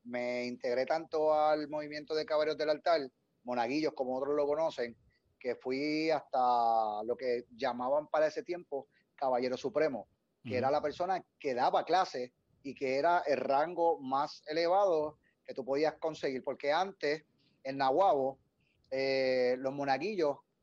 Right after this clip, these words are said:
Speaker 1: lo, era, era por rango. Para ese entonces había una, había un sacerdote que era de la milicia y obviamente la estructura que él quiso hacer dentro de los caballeros del altar era así,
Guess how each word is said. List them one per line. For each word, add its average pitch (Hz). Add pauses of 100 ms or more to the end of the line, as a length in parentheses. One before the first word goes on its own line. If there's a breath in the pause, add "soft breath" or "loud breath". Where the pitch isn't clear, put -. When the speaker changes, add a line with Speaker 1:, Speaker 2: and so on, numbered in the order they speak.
Speaker 1:
lo, 135
era, 180 (420)
era 185
por 180
rango. 139 (560)
Para 127
ese 127
entonces 160 (100)
había 131
una, 147 (100)
había 127
un 143
sacerdote 151 (360)
que 120
era 127
de 135
la 135
milicia 139 (380)
y 123
obviamente 143
la 143
estructura 135
que 151
él 156
quiso 151
hacer 151 (360)
dentro 127
de 123
los 120
caballeros 123
del 143
altar 185 (340)
era 139
así, 117